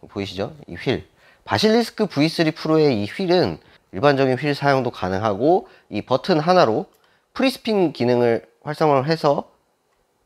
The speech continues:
이렇게 부드럽게 쭉쭉 돌릴 수 있는 휠도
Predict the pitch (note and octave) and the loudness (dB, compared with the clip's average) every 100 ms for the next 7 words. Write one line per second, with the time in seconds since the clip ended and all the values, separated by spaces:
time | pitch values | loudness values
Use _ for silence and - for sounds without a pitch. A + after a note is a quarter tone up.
0 | _ _ - - A#2 C3 - D#2+ _ _ | _ _ -18 -6 0 0 0 -10 _ _
1 | _ _ _ _ - E3+ F3+ - A2 C3+ | _ _ _ _ -14 -8 -8 -2 0 0
2 | - F2+ E2+ G2+ D#3+ _ _ _ _ _ | 0 -4 -2 -4 -6 _ _ _ _ _
3 | _ _ _ _ _ _ _ - E3+ D3+ | _ _ _ _ _ _ _ -8 -4 2
4 | D3+ F3 | 2 2